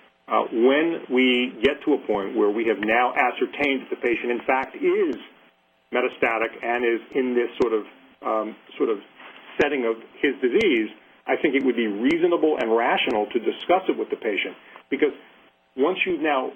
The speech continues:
reviewed with the patient that it doesn't have an impact on P S A progression, but the patient is asymptomatic, the ability for the patient's anxiety level to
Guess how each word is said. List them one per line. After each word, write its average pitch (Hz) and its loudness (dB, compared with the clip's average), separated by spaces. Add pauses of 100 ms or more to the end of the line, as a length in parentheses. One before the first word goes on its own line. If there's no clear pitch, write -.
reviewed 127 0
with 160 0
the - -2
patient 113 -2
that 113 2
it 107 -2
doesn't 135 -2
have 131 0
an 117 -2
impact 120 -2
on 110 0
P 127 2
S 110 0
A 107 0
progression, 113 0 (260)
but - -4
the 117 -2
patient 147 2
is 117 0
asymptomatic, 135 0 (460)
the 180 4
ability 185 4
for 151 4
the 127 0
patient's 135 0
anxiety 123 2
level 113 2
to 110 -6